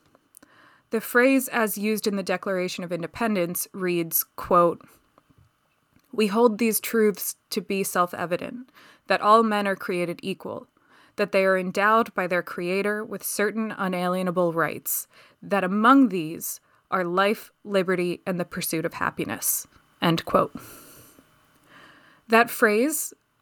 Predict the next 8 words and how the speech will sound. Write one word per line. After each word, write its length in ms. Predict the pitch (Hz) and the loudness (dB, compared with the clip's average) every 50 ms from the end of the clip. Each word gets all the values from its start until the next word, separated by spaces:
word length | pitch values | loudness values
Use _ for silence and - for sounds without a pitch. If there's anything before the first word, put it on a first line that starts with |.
| _ | _
uh, 280 | - 226 208 202 190 190 | -2 0 2 2 2 2
comes 400 | - - - 233 208 220 214 - | -2 -2 0 0 2 2 0 -2
from 260 | - - 202 196 202 180 | -4 -4 -4 -4 -4 -4
the 220 | - 196 190 190 | -2 -2 -2 -2
philosophy 640 | - - 208 180 175 180 175 - - - - 185 170 | -4 -6 -2 0 0 0 0 -2 -6 -8 -6 -4 -4
of 100 | 175 170 | -4 -4
John 340 | - - 180 165 165 170 170 | -2 0 0 0 0 0 -2
Locke, 380 | 165 156 175 214 254 - - | -2 0 0 0 -2 -4 -10